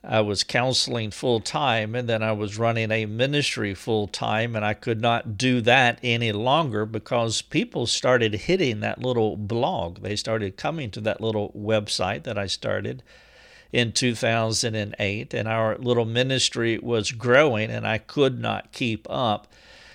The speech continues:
And so it, it was at that point that I stopped full-time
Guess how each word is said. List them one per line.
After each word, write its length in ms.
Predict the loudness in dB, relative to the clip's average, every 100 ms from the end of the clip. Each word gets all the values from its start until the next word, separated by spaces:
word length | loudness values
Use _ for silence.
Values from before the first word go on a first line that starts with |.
| _
And 120 | 0
so 220 | 6 8
it, 140 | 8 6
it 120 | 4
was 260 | 4 4 6
at 180 | 4 6
that 260 | 6 4
point 440 | -2 4 4 2 -4
that 180 | -4
I 260 | -2 -2 -4 _
stopped 840 | -2 2 2 2 2 0 -4 -16
full-time 840 | -2 4 4 4 0 0 0 -4